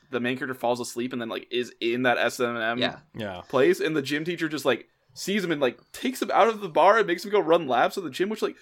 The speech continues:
Speaker 1: in what world do gym teachers have this much
Speaker 2: Yeah.
Speaker 1: power?
Speaker 2: Yeah, like,
Speaker 3: Also,
Speaker 2: none of the gym teachers have ever made me run laps.
Speaker 3: what would have
Speaker 1: No.
Speaker 3: happened if the gym teacher hadn't died? Like, what,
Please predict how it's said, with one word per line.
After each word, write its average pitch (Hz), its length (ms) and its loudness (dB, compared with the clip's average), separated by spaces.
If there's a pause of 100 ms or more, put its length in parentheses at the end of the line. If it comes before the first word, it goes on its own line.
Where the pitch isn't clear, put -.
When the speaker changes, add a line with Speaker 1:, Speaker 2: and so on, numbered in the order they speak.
(260)
Speaker 1:
in 226 220 -4
what 320 180 2
world 302 140 -2
do 262 80 -2
gym 202 260 -2
teachers 214 280 -8
have 175 100 0
this 170 100 -4
much 160 80 0
Speaker 2:
Yeah. 147 140 6
Speaker 1:
power? 202 540 0 (200)
Speaker 2:
Yeah, 196 360 4 (220)
like, 180 220 -2 (640)
Speaker 3:
Also, 262 300 4
Speaker 2:
none 220 160 6
of 233 80 0
the 202 60 4
gym 175 180 0
teachers 156 300 -6
have 135 120 -2
ever 156 200 -2
made 143 180 -2
me 131 80 -4
run 127 180 -2
laps. 113 460 -6
Speaker 3:
what 240 240 0
would 214 180 0
have 156 100 0
Speaker 1:
No. 131 60 2
Speaker 3:
happened 151 420 0
if - 380 -4 (140)
the 139 160 -4
gym 147 220 -2
teacher 127 320 -6
hadn't 117 260 -4
died? 101 400 -4
Like, 95 260 -10
what, 160 240 -8